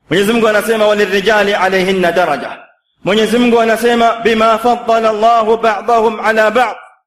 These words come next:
Wacha ile aya ya Mwenyezi Mungu katika Surat Ali Imran ya kimaumbile, "Walaysa dhakaru kal untha." Leo kuna wanawake wametunga vyama, wametengeneza mashirika mbalimbali,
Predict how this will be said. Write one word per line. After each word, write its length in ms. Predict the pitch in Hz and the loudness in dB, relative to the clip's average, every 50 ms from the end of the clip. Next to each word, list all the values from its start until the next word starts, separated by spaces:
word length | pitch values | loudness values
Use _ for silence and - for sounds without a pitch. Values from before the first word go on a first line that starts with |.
| _ _ _ _ _ _ _ _ _ _ _ _ - | _ _ _ _ _ _ _ _ _ _ _ _ -2
Wacha 380 | 175 240 262 254 254 254 240 | 0 2 2 0 0 0 -2
ile 180 | 240 240 240 240 | 0 0 0 0
aya 200 | 247 254 247 240 | 2 2 2 2
ya 100 | 233 233 | 2 0
Mwenyezi 320 | 226 226 220 226 202 214 226 | 0 0 -2 -2 -2 -2 -2
Mungu 180 | 233 226 226 | -2 -2 -2
katika 280 | 220 220 226 220 226 214 | -2 -2 -4 -4 -4 -4
Surat 360 | - 240 226 220 214 - - | -2 -2 -2 -2 -2 -2 0
Ali 220 | 220 220 208 214 208 196 208 | 0 0 0 0 -2 -2 -2
Imran 340 | 208 214 226 226 214 185 - - - - - | 0 0 2 2 0 0 -4 -10 -18 -12 -6
ya 100 | 175 202 | -6 -4
kimaumbile, 580 | 202 208 226 220 226 220 220 220 240 233 226 226 | -4 -2 -2 0 0 0 0 0 0 0 2 2
"Walaysa 420 | 220 220 220 220 214 208 226 214 | 2 2 2 0 -2 -2 -4 -6
dhakaru 400 | 208 180 208 208 214 208 202 196 | -4 -2 -4 -2 -2 -2 -2 -2
kal 200 | 190 208 196 196 | 0 0 -2 0
untha." 600 | 202 208 180 - 185 160 131 104 87 - - - - _ _ _ _ _ _ _ _ _ _ _ _ | 0 -2 -2 -2 -2 -2 -4 -4 -6 -10 -16 -20 -20 _ _ _ _ _ _ _ _ _ _ _ _
Leo 260 | - 190 240 233 226 | -2 0 2 2 2
kuna 220 | 220 226 226 220 220 | 2 0 0 2 2
wanawake 540 | 220 214 208 220 240 240 233 233 233 240 240 - _ _ _ _ _ _ _ _ | 2 2 2 2 0 0 0 -2 -4 -4 -4 -8 _ _ _ _ _ _ _ _
wametunga 600 | 147 180 208 208 202 208 226 240 233 220 233 214 | -2 0 0 0 -2 0 0 0 0 0 0 0
vyama, 520 | 175 196 226 233 240 240 240 240 240 240 - - _ _ _ _ _ | 0 0 0 2 2 2 2 0 -2 -2 -6 -14 _ _ _ _ _
wametengeneza 840 | 160 180 202 214 202 208 214 220 220 214 220 233 247 240 226 240 226 | -2 -2 0 -2 -2 -2 -4 -2 0 0 2 2 2 2 2 0 0
mashirika 600 | 220 214 214 - 196 196 240 254 247 247 247 233 | 0 -2 -4 -4 -2 -2 -2 -2 0 0 -2 0
mbalimbali, 640 | 226 233 233 226 226 220 240 254 254 254 254 247 | 2 0 0 0 0 2 2 2 2 2 -2 -6